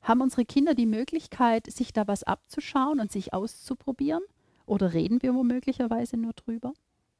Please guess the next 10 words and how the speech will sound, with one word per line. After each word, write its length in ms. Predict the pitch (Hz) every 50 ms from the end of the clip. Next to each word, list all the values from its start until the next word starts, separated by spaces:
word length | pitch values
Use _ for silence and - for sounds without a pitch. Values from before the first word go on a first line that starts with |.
| _ _ _ _ _ - - - - - - - - - - - -
Und 240 | _ - 262 294 -
ein, 120 | 294 269 - -
ein 160 | 247 262 247
wichtiger 400 | 302 427 - - - 392 - 330
Punkt 500 | - - - 294 269 262 269 277 - - -
bei 100 | 226 214
den 160 | 214 220 208
kleinen 460 | - - 214 202 202 214 220 226 233
Kindern 400 | - - 214 202 202 196 196 196
ist, 380 | - 180 196 - - _ -